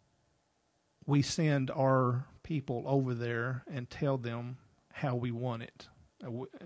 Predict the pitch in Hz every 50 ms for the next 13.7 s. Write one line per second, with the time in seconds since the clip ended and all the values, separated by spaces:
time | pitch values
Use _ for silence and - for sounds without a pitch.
0 | - - - - - 143 139 139 123 - 131 - - 120 117 113 123 120 123 -
1 | - 123 117 - - 135 123 117 113 113 117 127 - 151 131 123 117 117 - -
2 | - 123 117 117 113 - - - 120 127 127 120 - - - 123 117 143 - -
3 | - - - _ - 131 135 139 160 - 170 156 170 160 143 135 127 120 123 127
4 | 139 170 139 120 - - - - 143 127 127 127 123 127 135 160 - _ _ -
5 | - - - 139 120 - - 143 135 131 127 117 120 127 123 123 120 113 107 -
6 | - - 131 123 117 - - - 139 127 123 120 117 110 110 110 135 127 - -
7 | 131 113 - - 120 123 120 120 120 110 120 123 127 127 135 127 127 - - -
8 | - - - - - - - - - - - - - - _ _ _ _ - 160
9 | 143 135 135 131 135 - - 208 139 147 156 165 165 - 170 156 - - 143 135
10 | 131 135 131 - - - - 147 143 139 - 139 120 117 123 120 120 123 - 131
11 | 117 117 117 - - - - - _ - 147 120 110 120 - - 139 127 120 113
12 | 110 117 120 117 113 113 113 113 131 123 127 120 113 117 123 131 - 123 117 -
13 | - 127 123 120 120 127 131 131 - 123 - - -